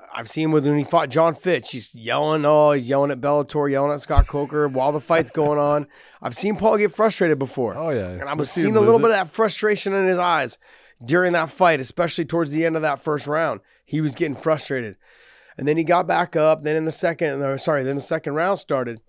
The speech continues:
Speaker 1: And the same thing happened. And I could just see, like, oh, he was getting a little irritated, like, damn.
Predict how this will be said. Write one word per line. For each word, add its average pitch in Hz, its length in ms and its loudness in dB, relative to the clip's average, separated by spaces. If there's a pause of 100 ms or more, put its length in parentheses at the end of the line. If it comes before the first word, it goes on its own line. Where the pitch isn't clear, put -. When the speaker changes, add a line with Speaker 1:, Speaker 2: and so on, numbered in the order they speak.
(340)
Speaker 1:
And 127 80 -8
the 131 60 -6
same 165 260 -2
thing 160 140 -2
happened. 175 360 0
And 135 100 -2
I 135 80 -4
could 123 120 -10
just 131 200 -8
see, 170 300 -4
like, 117 220 -4
oh, 127 280 0
he 110 120 -8
was 104 120 -14
getting 117 240 -10
a 120 120 -8
little 131 220 0
irritated, 123 520 -4
like, 110 220 -10
damn. 113 360 -10